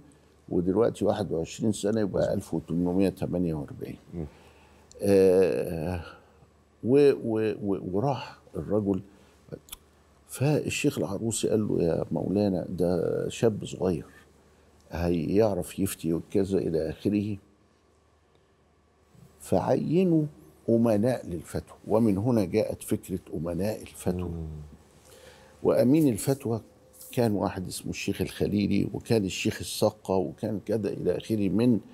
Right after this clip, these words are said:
Speaker 1: العلماء اللي كانوا بيدرسوا له، اشتغلوا أمناء للفتوى وتحريرها، ما تطلعش فتوى إلا لما يدرسوها، ودول كبار العلماء.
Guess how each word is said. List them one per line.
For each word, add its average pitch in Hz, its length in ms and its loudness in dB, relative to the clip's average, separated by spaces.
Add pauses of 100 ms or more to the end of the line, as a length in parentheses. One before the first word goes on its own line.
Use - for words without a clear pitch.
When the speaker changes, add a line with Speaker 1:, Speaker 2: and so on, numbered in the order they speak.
(400)
Speaker 1:
العلماء 98 580 4
اللي 113 160 -2
كانوا 139 260 2
بيدرسوا 107 640 -4
له، 165 140 -2 (360)
اشتغلوا 117 640 0
أمناء 90 440 -2
للفتوى 82 600 -2
وتحريرها، 131 760 -2 (240)
ما 87 100 0
تطلعش 107 600 0
فتوى 131 500 -4
إلا 113 440 0
لما 127 360 0 (320)
يدرسوها، 139 840 2 (140)
ودول 107 600 2 (140)
كبار 101 260 2
العلماء. 85 520 -2